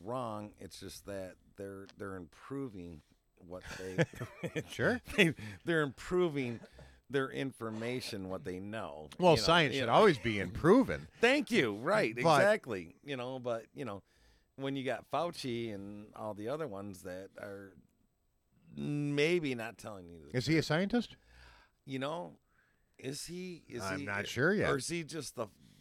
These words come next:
Speaker 1: the GoFundMe guy?
Speaker 2: He kinda becomes,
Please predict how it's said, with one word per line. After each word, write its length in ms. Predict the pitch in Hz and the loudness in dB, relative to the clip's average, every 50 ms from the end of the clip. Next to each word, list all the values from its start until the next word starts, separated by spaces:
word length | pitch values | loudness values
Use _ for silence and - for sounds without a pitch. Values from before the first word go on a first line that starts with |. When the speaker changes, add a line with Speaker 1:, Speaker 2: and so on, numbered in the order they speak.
| _ - | _ -8
Speaker 1:
the 100 | - 123 | -8 -6
GoFundMe 600 | 104 127 131 123 - - 123 107 98 92 82 78 73 | 0 0 0 0 0 -4 -6 -6 -4 -6 -8 -8 -10
guy? 180 | 76 69 135 139 | -8 -4 0 2
Speaker 2:
He 200 | 147 156 160 143 | 4 4 4 2
kinda 360 | - - 147 196 240 269 285 | 0 0 2 2 4 2 2
becomes, 600 | 226 226 - - 151 143 139 135 113 92 - 107 | 2 0 0 2 2 4 4 2 0 -4 -8 -10